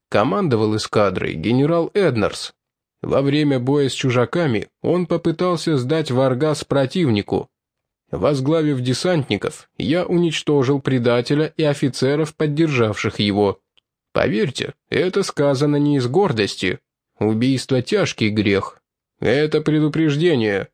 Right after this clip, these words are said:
Кто будет мешать выполнению поставленных задач, пойдёт под трибунал. Если понадобится, пристрелю саботажников на месте». На мгновение глаза Храброва и Меркуса встретились.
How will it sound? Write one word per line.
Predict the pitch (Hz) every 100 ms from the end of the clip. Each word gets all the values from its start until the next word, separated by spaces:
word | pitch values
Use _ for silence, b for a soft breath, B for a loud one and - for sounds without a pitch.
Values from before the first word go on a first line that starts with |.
| _ _ _
Кто | - 135 165
будет | 143 156 151 147
мешать | 151 131 147 143
выполнению | 123 135 135 131 139 139 127
поставленных | 113 123 - 131 127 123 123 113
задач, | 110 110 131 117 - _
пойдёт | - 120 127 143 -
под | 131 -
трибунал. | 139 135 156 151 113 - _ _ _ _ -
Если | 95 139 135 131
понадобится, | 127 131 147 185 120 98 - - - _
пристрелю | 95 131 - 147 165 165
саботажников | 151 135 131 139 135 123 127 131 123
на | 127 135
месте». | 143 120 - - 87 _ _ _ _ _ _ _ _ _
На | 90 101
мгновение | 131 131 160 175 196 175 160
глаза | 131 143 135 156
Храброва | 147 131 127 139 156 147
и | 147 139
Меркуса | 127 151 123 143 -
встретились. | - - 139 117 - 92 - -